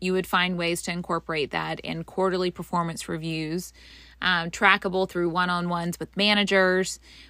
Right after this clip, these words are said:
but it's ways that you want to say, "These are our values, and we believe so deeply in them that this is how we want to measure them, and we can do this together."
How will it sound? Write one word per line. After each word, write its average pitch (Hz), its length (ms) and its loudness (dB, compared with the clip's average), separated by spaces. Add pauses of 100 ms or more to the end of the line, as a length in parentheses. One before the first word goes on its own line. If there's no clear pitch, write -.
(120)
but 208 120 6
it's 208 220 6
ways 220 480 4
that 208 220 -2
you 190 120 0
want 180 260 0
to 185 60 -2
say, 165 680 -2 (560)
"These 233 280 4
are 294 80 2
our 240 160 6
values, 190 540 2
and 180 160 -4
we 185 140 0
believe 196 340 0
so 185 160 0
deeply 175 420 -2
in 196 120 0
them 220 360 2 (300)
that 170 320 -6
this 214 260 8
is 220 120 -2
how 196 180 2
we 180 100 0
want 165 220 -2
to - 100 -6
measure 160 380 -4
them, - 380 -6 (160)
and 180 160 0
we 180 80 0
can 180 180 0
do 190 220 -2
this 190 200 -2
together." - 600 -4